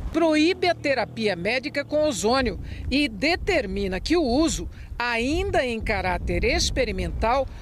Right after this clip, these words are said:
só pode ocorrer em estudos científicos. Logo após a sanção da lei ontem, o C F M reafirmou em nota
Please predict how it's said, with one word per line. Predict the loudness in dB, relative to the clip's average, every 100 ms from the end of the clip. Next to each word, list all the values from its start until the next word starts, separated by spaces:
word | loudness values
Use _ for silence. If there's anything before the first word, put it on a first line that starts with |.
| -12
só | -4 -2 2 2 4 2
pode | 2 2 2 0
ocorrer | 0 0 2 2 2 0
em | -2
estudos | 0 -2 0 2 2 0
científicos. | 0 -2 -2 -2 -2 -4 -8 -8 -8 -10 -14 -14 -12 -12 -2
Logo | 2 4 4 4
após | 0 2 2 2 0
a | -2
sanção | -2 -4 0 0 2
da | 2
lei | 2 0 2
ontem, | 0 0 -2 -4
o | -4
C | 0
F | 0 -2 0
M | 0 0 0
reafirmou | 2 2 0 -4 -4 2 4 4
em | 0
nota | 2 2 0 -4